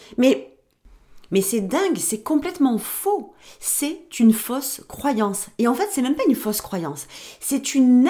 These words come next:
habitude que vous avez prise parce que vous avez tellement peur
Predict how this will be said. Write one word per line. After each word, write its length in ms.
habitude 680
que 120
vous 220
avez 180
prise 560
parce 200
que 100
vous 200
avez 280
tellement 600
peur 600